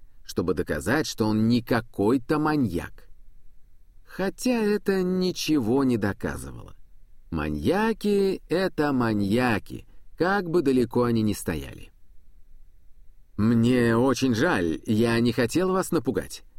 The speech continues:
Поверить не могу. Кто-то вроде меня смог напугать Пруденс Пок".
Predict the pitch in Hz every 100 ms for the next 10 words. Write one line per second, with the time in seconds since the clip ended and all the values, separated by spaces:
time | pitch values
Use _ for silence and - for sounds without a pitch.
0 | - - - - 117 120 101 104 156 101
1 | 82 92 82 78 - - - - - -
2 | - 180 208 151 113 151 139 120 92 87
3 | 147 220 - 95 87 107 95 87 76 92
4 | - - 104 120 147 131 - 262 -